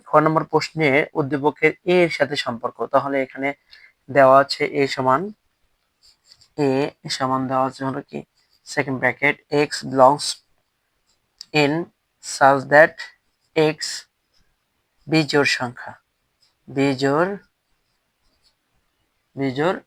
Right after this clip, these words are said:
সংখ্যা এবং কি x less than six। তার মানে এখানে দেওয়া আছে x belongs to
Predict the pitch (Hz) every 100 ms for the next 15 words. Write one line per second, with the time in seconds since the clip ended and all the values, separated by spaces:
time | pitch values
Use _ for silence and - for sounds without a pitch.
0 | _ - - - 131 123 - 107 107 -
1 | _ _ _ _ _ _ _ _ _ _
2 | _ _ _ _ _ _ _ _ _ _
3 | _ _ _ _ _ _ _ 147 139 165
4 | 165 185 277 - _ _ _ _ _ _
5 | _ _ _ _ _ _ _ _ _ _
6 | _ _ _ _ _ _ _ 147 147 165
7 | - - - _ _ _ _ _ _ _
8 | _ _ 143 139 151 170 - - 123 -
9 | - - _ _ _ _ _ _ - -
10 | - - _ 156 196 170 190 - 156 175
11 | 165 151 156 - 143 - - 202 214 -
12 | - 143 151 180 -